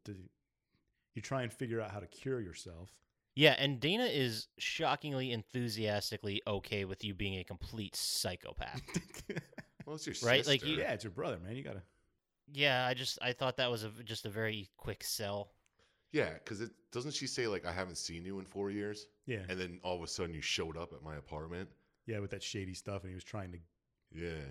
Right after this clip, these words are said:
Speaker 3: he was trying to hide it or
Speaker 1: He's trying to, uh, expose Gentek.
Speaker 2: But that was before he became s-, O P Mercer.
Speaker 1: Yes.
Speaker 3: Yeah.
Speaker 2: It was, like, a week before in the story or whatever.
Speaker 1: Yeah.
Speaker 2: I mean, I guess her reasons are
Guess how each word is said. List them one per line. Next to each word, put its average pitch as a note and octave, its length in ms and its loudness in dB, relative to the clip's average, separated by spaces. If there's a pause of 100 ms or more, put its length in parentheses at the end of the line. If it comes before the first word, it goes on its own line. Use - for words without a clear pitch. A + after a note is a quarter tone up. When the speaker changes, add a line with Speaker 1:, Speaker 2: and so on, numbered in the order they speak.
(120)
Speaker 3:
he E2 60 -8
was D#2 100 -8
trying E2+ 220 -4
to D2 60 -8
hide D#2 280 -8
it D2+ 80 -10
or C#2 100 -12
Speaker 1:
He's C2+ 120 -12
trying G#2+ 320 0
to, G2+ 180 -2
uh, F#2 120 -6 (180)
expose G2+ 460 -2
Gentek. F#2 680 -6 (1600)
Speaker 2:
But C3+ 80 0
that D3+ 160 6
was D3 240 2
before A#2+ 680 2
he G#2 180 -2
became F#2+ 580 -6 (240)
s-, - 300 -10
O G#2 120 0
P G#2 220 -2
Mercer. F#2 460 -6
Speaker 1:
Yes. F#2 220 -2
Speaker 3:
Yeah. C2 160 -4
Speaker 2:
It - 760 -20
was, G#2+ 100 -4
like, G#2 80 -4
a G#2 60 0
week G2+ 240 0
before G2 240 -4
in F2+ 80 -4
the E2+ 40 -6
story F#2+ 300 -4
or E2 60 -10
whatever. E2 280 -8
Speaker 1:
Yeah. F2 180 -10 (1040)
Speaker 2:
I G#2 60 -2
mean, G#2 260 -2 (220)
I B2 60 -6
guess A#2 200 0
her A2+ 100 2
reasons A2 280 2
are G2+ 60 2